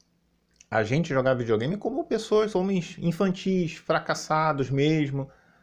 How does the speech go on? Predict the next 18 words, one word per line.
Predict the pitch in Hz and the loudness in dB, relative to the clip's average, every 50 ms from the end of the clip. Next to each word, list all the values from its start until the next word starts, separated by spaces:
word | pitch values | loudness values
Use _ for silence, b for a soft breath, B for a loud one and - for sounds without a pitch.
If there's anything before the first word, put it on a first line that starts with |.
| b b b _ | b b b _
né? | 123 131 131 131 131 - _ _ _ | 0 0 0 0 -2 -8 _ _ _
"Ah, | - 139 160 190 202 185 151 123 107 | 2 2 4 4 4 4 4 4 2
você | 104 107 104 - - - | 0 -2 -6 -8 -12 -6
passa | - 151 165 - 175 | -4 -4 -2 -2 -4
o | 156 | -4
tempo | 160 - 156 185 180 - _ | -4 -4 -6 -6 -8 -10 _
todo, | - 127 147 180 170 131 | 2 4 4 4 2 2
você | 120 117 - - 180 | -2 -4 -4 -4 -8
não | - - | -8 -6
é | 302 | -4
um | 185 175 | -2 -2
homem | 180 180 180 165 | 0 0 -2 -2
de | 160 156 | -4 -2
verdade", | 151 156 131 117 113 117 117 117 110 101 98 101 98 b b b b b b b b b _ | -2 -2 -2 0 0 2 2 2 2 0 -2 -6 -10 b b b b b b b b b _
né? | - 110 110 113 113 117 117 - _ _ _ _ _ | -4 -2 0 0 0 -2 -6 -12 _ _ _ _ _
<laughs> | 175 160 - - | -2 -2 0 0
E | 190 | 0
o | 151 | 2